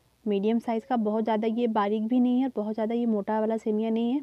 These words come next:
मीडियम साइज़ की सेमिया है। तो बस पानी जब अच्छे से गर्म हो जाएगा, जब पानी में उबाल आने लगेगा, तो हम सेमिया इसमें डाल देंगे और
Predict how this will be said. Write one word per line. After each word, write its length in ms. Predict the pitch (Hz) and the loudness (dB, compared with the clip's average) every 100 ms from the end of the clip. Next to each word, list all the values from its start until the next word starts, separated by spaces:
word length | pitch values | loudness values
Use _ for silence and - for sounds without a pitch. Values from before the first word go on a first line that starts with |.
| 247 220 | -4 -4
मीडियम 320 | 202 214 226 | -2 0 -2
साइज़ 320 | 233 208 - | 0 -2 -2
की 180 | 226 226 | -4 -4
सेमिया 400 | - 202 208 226 | 0 0 0 0
है। 180 | 233 302 - _ _ - - - - _ | -2 -6 -10 _ _ -20 -20 -20 -20 _
तो 60 | 214 | 0
बस 220 | 226 - _ - - _ | 2 0 _ -20 -20 _
पानी 280 | 202 202 226 | -2 0 2
जब 120 | 226 | 2
अच्छे 260 | 208 - 226 | 2 -2 0
से 160 | 240 220 208 208 | 2 2 2 0
गर्म 280 | 202 214 226 | 2 2 2
हो 80 | |
जाएगा, 420 | 226 220 214 233 285 220 | 2 2 2 0 -2 -4
जब 120 | 208 | -4
पानी 260 | 202 196 208 | -2 0 0
में 100 | 220 | 0
उबाल 260 | 208 196 196 | 0 0 0
आने 160 | 214 | 0
लगेगा, 360 | 214 208 220 247 | 0 2 0 0
तो 120 | 240 | -2
हम 120 | 214 | -4
सेमिया 340 | - 208 208 220 | 0 0 0 -2
इसमें 260 | 220 240 | -2 -2
डाल 180 | 220 208 | 0 0
देंगे 280 | 214 220 269 - - - - | 0 0 -2 -6 -20 -20 -8
और 280 | 202 202 208 | -2 -2 -2